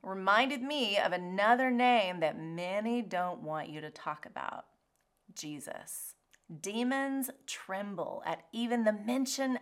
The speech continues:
of it. Say it with me, Jesus. Since the day the angel Gabriel appeared to Mary and told her she would have a son, and his name was to be Jesus, the power in his name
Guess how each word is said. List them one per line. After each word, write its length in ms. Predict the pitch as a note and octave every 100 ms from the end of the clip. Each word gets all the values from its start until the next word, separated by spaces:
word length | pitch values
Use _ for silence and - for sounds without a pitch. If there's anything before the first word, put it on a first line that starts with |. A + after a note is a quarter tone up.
| -
of 140 | A#3
it. 260 | A3+ G3 - - - - -
Say 400 | - - B3+ C4+
it 120 | D4 -
with 280 | G#3+ A3+
me, 320 | E3 C3+ - _ _ _ -
Jesus. 840 | A#3 A#3+ A#3+ - - - - - _ _ - - -
Since 300 | - - A3+
the 120 | - G3
day 540 | D#3+ G#3+ G#3 A#3+ D4
the 200 | C4 -
angel 320 | G#3+ G#3 A3+
Gabriel 560 | G#3 F#3+ F3+ F3 E3+ D#3
appeared 440 | E3+ - G#3 G3+
to 100 | A3+
Mary 380 | G3+ E3 D#3+ D#3+
and 120 | -
told 340 | F3 - G#3+ A3
her 180 | G#3
she 340 | F3 - - B3
would 120 | B3+
have 240 | A#3 F#3+
a 40 | G#3+
son, 480 | G#3+ - F#3 E3+ G3 - - -
and 140 | G3+
his 180 | G#3+ F3+
name 460 | G3 G#3 B3 C4 B3+
was 260 | G3 G3 F#3+
to 140 | -
be 500 | G3+ E3 F3+ E3+ E3 D#3+
Jesus, 760 | C#3+ E3+ F3+ F3 A2 - - - - - -
the 140 | F#3
power 640 | G3 - A#3+ B3+ C#4+ D4+
in 160 | D4 G#3+
his 420 | F#3 A3 B3 A#3
name 540 | G#3+ G#3+ A3+ B3 B3+